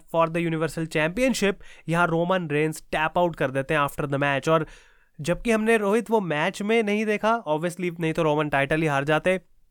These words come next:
लेकिन कितना ही ऐसा हुआ है कि रोमन रेंस ने भाई on screen tap out कर दिया और वो लग रहे हैं कि भाई हाँ बस मेरा हो गया। तो ये जो बिल्ड बनाई थी शो से पहले, Money in the Bank से पहले एज और रोमन की, ये अनबिलीवेबल थी।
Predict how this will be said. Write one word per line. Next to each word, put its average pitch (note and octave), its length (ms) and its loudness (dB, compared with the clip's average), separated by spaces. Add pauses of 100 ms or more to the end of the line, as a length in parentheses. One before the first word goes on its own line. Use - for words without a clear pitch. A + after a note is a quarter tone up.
(220)
लेकिन A3 280 0 (100)
कितना G3+ 400 -4
ही C4 200 4
ऐसा G3+ 220 2
हुआ E3+ 320 4
है C#3 180 2 (280)
कि G3 100 0
रोमन F#3+ 400 2
रेंस F3+ 320 0
ने F3+ 180 0
भाई F3 120 0 (120)
on D#3+ 240 4
screen E3 500 -4
tap D3 200 0
out D#3+ 160 0
कर D3 160 -4
दिया D#3+ 160 0
और E3 80 0
वो E3 80 -2
लग D3+ 280 0
रहे D#3 140 2
हैं D#3 100 2
कि D#3 80 -4
भाई D3 180 0
हाँ C#3 240 0
बस C#3+ 200 -4
मेरा C3+ 180 0
हो B2 220 -4
गया। A2 200 -12 (560)
तो G3 80 2
ये G#3 120 4
जो A#3 220 4
बिल्ड E3 400 0
बनाई F3 320 2
थी C3 340 -6 (120)
शो F#3 300 0
से G3 120 -2
पहले, E3+ 340 0
Money E3 240 0
in D#3+ 80 -2
the D3+ 100 -2
Bank D3+ 180 0
से E3+ 100 -4
पहले D3+ 320 -2 (140)
एज D#3+ 340 0
और D#3+ 140 2
रोमन D#3 280 0
की, B2+ 240 -10 (560)
ये G#3+ 200 4
अनबिलीवेबल D3 680 0
थी। A2 240 -14